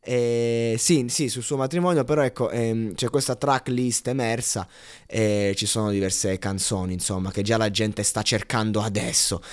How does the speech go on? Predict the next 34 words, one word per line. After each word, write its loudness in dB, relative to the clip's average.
Ci -6
sarà 4
Pablo, 2
un'altra, -4
un'altra -6
traccia, 0
eh, 4
ci 2
sarà 6
Security, 2
la -8
traccia -2
uno, 2
Security, 2
ma 0
non, -2
non 0
si 0
hanno, -2
ehm, 0
ancora 0
informazioni 0
o -4
testi, 0
e -8
anche -6
questo -4
di -4
Flowers 0
lascia -2
un -4
po' 0
a 0
desiderare, -2